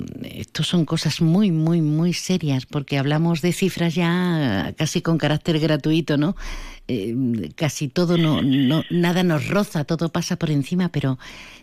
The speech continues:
tres mil ciento treinta y tres accidentes laborales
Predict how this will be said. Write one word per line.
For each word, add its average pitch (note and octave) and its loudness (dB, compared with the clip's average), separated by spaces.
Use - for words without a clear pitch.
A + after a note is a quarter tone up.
tres C3 -2
mil D#3 2
ciento F3+ 0
treinta F3+ 2
y F3+ 2
tres F3+ -2
accidentes E3+ 0
laborales E3 2